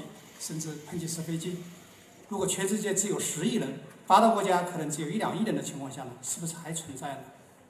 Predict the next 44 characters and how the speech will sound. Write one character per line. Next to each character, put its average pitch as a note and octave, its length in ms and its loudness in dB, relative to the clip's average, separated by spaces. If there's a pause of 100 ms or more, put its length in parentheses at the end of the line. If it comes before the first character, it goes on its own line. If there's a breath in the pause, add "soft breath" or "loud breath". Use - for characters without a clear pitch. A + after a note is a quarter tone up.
(540)
我 C#3 100 -8
个 G#3+ 180 2
人 D3+ 120 2
认 D3+ 100 -2
为 - 120 -6
呢， - 80 -12 (140)
实 - 120 -12
际 - 20 -12
上 C#3+ 140 -8
是 - 120 -14
不 E3+ 80 -16
可 - 200 -18
能 C3 100 -14
存 C#3 180 -12
在 C3+ 120 -8
的。 C3+ 80 -12 (520)
即 C#4 220 6
使 E3+ 140 4
它 E3 120 4
存 D#3+ 220 -2
在， D#3+ 180 -4 (200)
也 E3+ 100 0
不 A#3+ 180 4
可 - 200 -2
能 F3 100 2
以 D3+ 80 2
这 E3+ 160 -2
么 E3 100 0
快 - 180 -4
的 - 80 -2
速 - 240 0
度 E3+ 100 -4
呢 C3+ 120 -2
在 - 100 -10
迭 C3+ 240 -10
代。 D3+ 160 -4 (400 loud breath)
也 E3+ 100 4
就 D4+ 140 8
是 C#4 80 8
说， A#3+ 300 4
这 D#4 100 0
种 - 160 2 (260)
人 A3+ 300 6
口， - 220 -2